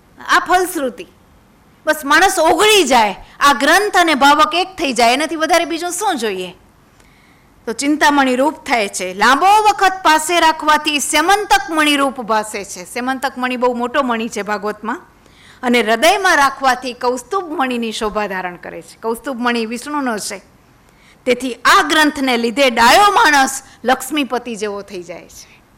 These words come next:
વિષ્ણુની લગોલગ બેસી જાય છે. પણ એ વાંચતા આવડવું જોઈએ.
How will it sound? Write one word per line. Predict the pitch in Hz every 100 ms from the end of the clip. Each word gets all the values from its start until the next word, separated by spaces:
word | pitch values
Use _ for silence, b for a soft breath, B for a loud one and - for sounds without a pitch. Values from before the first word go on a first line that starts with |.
| _ _ _ -
વિષ્ણુની | 226 240 294 285 269
લગોલગ | 220 233 294 311 277
બેસી | 226 220 220 214
જાય | 196 190
છે. | 180 185 - b b b b
પણ | 214 202
એ | 185
વાંચતા | 170 190 220 - 254
આવડવું | 220 214 214 220 208
જોઈએ. | 214 160